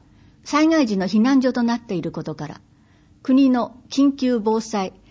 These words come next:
減災事業債を利用して、全校の屋内運動場、体育館に空調設備を整備します。平成三十一年、三十二年の二か年で設置する予定です。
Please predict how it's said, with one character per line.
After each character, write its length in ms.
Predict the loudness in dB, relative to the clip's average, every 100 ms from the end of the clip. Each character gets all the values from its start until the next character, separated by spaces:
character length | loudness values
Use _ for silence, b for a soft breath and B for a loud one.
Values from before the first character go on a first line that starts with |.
| b b
減 220 | 2 2
災 240 | 2 0
事 160 | 0 0
業 160 | 0 0
債 260 | -2 -2
を 80 | -2
利 160 | -4 -4
用 160 | -4
し 180 | -8 -12
て、 220 | -12 -12 b b b
全 260 | -6 0 0
校 240 | 0 -2
の 220 | -2 -4 -6 -8
屋 260 | -4 2
内 220 | 2 2
運 280 | -2 0 0
動 200 | 0 -4
場、 300 | -4 -6 -8 _ _ _ _
体 220 | -4 -4
育 220 | -4 -10
館 200 | -16 -16 -16 _ _
に 300 | -4 -4 -6 b b b b b -6
空 160 | -6
調 200 | -2 -4
設 300 | -4 -6 -6
備 140 | -4 -4
を 60 |
整 200 | -2 0
備 140 | 0 -4
し 180 | -8
ま 140 | -10 -12
す。 220 | -18 -20 _ _ b b b b b b
平 220 | -6 -4 -4
成 420 | -2 -2 -2 -8
三 280 | -4 0 2
十 160 | 0 -4
一 260 | -6 -4
年、 300 | -4 -4 -10 _ b b b
三 300 | -2 2 2
十 180 | 0
二 160 | 0 0
年 300 | 0 0 -4
の 160 | -8 -12 b b
二 120 | -4
か 160 | 0 0
年 260 | 2 0
で 160 | -4 -8
設 200 | -6 -8
置 140 | -6 -8
す 140 | -4
る 120 | -4
予 140 | -2 -4
定 240 | -8 -8
で 140 | -10
す。 220 | -14 -18